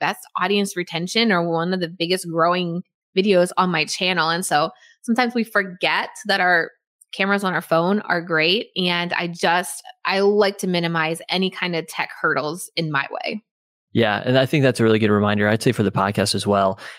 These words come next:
Speaker 2: I mean, it took me a while to get to a mic like this, but some of my most listened to episodes were on my own, my old, I forget what they call it, Snowball or
Speaker 1: Mm-hmm.
Speaker 2: Snowflake, you know, the, the, uh,
Speaker 1: Mm-hmm.
Speaker 2: Blue Yeti or the Yeti. Yeah. And
Speaker 1: Yeah.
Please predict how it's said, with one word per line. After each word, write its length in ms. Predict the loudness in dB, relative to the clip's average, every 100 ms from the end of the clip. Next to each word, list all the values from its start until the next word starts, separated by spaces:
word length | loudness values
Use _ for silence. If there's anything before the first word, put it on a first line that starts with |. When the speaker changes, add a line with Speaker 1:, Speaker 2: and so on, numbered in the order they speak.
| -2
Speaker 2:
I 40 |
mean, 100 | 0
it 60 | 0
took 140 | 0
me 80 | 2
a 60 | 4
while 280 | 2 2
to 80 | 2
get 160 | 0 2
to 80 | 0
a 40 |
mic 240 | 2 0 0
like 160 | 0
this, 240 | 2 0 2
but 240 | -2 -2 -12 -20 _ _
some 200 | -2 2
of 20 | 2
my 80 |
most 240 | 4 2 2
listened 220 | 0 2
to 60 | 2
episodes 420 | 2 2 2 2
were 240 | 2 0 -4 -8
on 200 | -2 0
my 180 | 2 2
own, 280 | 4 2 0
my 160 | 0 0
old, 220 | 2 0 -2 _
I 60 | -8
forget 220 | -4 -2
what 100 | -2
they 60 | -4
call 200 | -2 -2
it, 80 | -2
Snowball 640 | 0 0 2 2 4 2
or 240 | 2 0 4
Speaker 1:
Mm-hmm. 220 | 4 4 0 -8
Speaker 2:
Snowflake, 540 | 0 0 2 2 2 2
you 100 | 2
know, 140 | 4
the, 240 | 4 4 4
the, 280 | 4 4 4
uh, 60 |
Speaker 1:
Mm-hmm. 80 | 2
Speaker 2:
Blue 280 | 4 6 6
Yeti 560 | 6 4 4 4 2 -2 _ _ -2
or 160 | 0
the 180 | 2 2
Yeti. 240 | 2 0 0
Yeah. 240 | 0 0 2
And 120 |
Speaker 1:
Yeah. 40 | 2